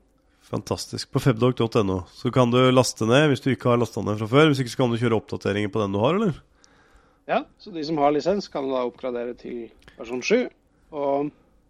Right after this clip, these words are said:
Speaker 2: selvfølgelig på nettsida står det også hva som er, er nytt i versjon sju, da. Vi har snakket om den lenge. Vi presenterte jo ganske mye av det på Eliaden.
Speaker 1: Ja.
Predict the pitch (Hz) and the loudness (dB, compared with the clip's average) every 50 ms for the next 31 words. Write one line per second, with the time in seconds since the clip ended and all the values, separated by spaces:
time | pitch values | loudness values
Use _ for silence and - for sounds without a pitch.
0 | _ _ _ _ _ - - 156 143 156 143 156 170 165 165 165 156 - - 135 | _ _ _ _ _ -10 -4 0 2 4 4 4 4 2 2 -2 -2 -4 -4 -2
1 | 135 151 151 143 - 139 123 123 127 120 - 131 123 123 117 - - 135 117 107 | -2 -2 -2 -4 -6 -6 -6 -6 -6 -8 -10 -10 -10 -10 -10 -12 -12 -10 -8 -6
2 | 113 117 113 110 - - _ _ _ _ _ _ _ _ _ _ _ _ _ _ | -6 -6 -8 -10 -14 -20 _ _ _ _ _ _ _ _ _ _ _ _ _ _
3 | _ _ - 123 127 123 120 - - _ _ _ - - - - _ _ _ _ | _ _ -8 -6 -6 -6 -8 -10 -12 _ _ _ -20 -20 -20 -20 _ _ _ _
4 | _ _ _ - 120 110 107 104 104 104 104 _ _ _ _ - - 151 - - | _ _ _ -20 -18 -18 -16 -16 -16 -18 -20 _ _ _ _ -8 -6 -6 -4 -4
5 | 131 120 117 - - 110 113 - - - 165 - 135 135 - - 170 151 - 139 | -4 -4 -6 -8 -12 -12 -12 -14 -16 -20 -16 -12 -12 -6 -2 -2 -2 0 0 -2
6 | 131 139 147 151 147 135 127 123 139 151 160 151 147 139 127 135 131 - 156 139 | 0 0 0 0 0 0 -2 -2 -2 -2 0 0 0 0 -2 -4 -6 -4 -2 0
7 | 131 123 107 - 139 147 151 147 143 127 - - 131 123 113 113 110 113 117 107 | 0 0 -2 -2 -2 0 0 0 0 -2 -4 -6 -6 -6 -4 -6 -6 -8 -8 -10
8 | - - 117 113 113 107 110 _ _ _ _ _ - 143 131 139 139 127 117 131 | -12 -12 -10 -10 -10 -10 -14 _ _ _ _ _ -8 -4 0 0 2 2 0 0
9 | 180 220 202 - - _ - 131 | -2 -2 -2 -6 -8 _ -2 -2